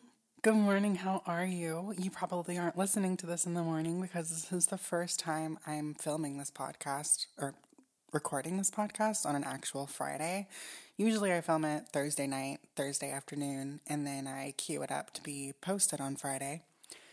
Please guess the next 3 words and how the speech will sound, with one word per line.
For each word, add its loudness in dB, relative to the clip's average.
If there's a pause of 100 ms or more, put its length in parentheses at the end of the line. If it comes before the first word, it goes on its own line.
(140)
But -6
yesterday, -2
I 0